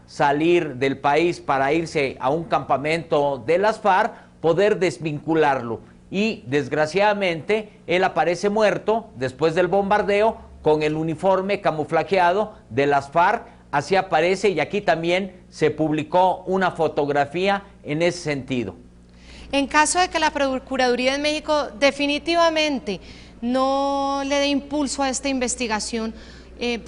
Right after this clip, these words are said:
Speaker 2: ¿qué más se puede hacer? Y ustedes, digamos que son representantes de la sociedad civil, usted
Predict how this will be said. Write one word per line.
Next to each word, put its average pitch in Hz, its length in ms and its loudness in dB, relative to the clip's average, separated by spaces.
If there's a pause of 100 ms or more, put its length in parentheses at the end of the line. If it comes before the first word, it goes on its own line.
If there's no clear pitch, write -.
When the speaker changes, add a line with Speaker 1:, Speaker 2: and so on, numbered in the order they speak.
Speaker 2:
¿qué 277 120 0
más 285 160 0
se 302 120 -4
puede 294 200 0
hacer? 285 280 -2
Y 226 60 -4
ustedes, 240 380 -4
digamos 233 280 -4
que 269 80 -4
son 208 120 -6
representantes 220 600 -6
de 247 60 -4
la 240 120 -6
sociedad 208 380 -6
civil, 233 320 -6
usted 220 260 -10